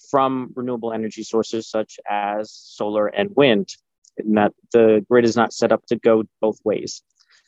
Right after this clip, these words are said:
and that the process to do so is time consuming. So what are the areas of backlog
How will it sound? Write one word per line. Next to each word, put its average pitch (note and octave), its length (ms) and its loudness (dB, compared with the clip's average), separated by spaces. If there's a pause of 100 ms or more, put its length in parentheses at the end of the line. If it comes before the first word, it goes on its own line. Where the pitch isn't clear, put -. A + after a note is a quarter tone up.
(340)
and A#2 180 2
that A2 100 0
the A2+ 80 -4
process C3+ 440 -2
to C3 100 -10
do C#3+ 180 -6
so B2 320 0
is A2 480 -2
time C#3+ 240 -6
consuming. - 400 -14 (520)
So B2 340 4
what C3 320 4
are D#3 140 6
the C#3+ 200 -6
areas C3 460 0 (100)
of B2 300 0
backlog G#2+ 500 -4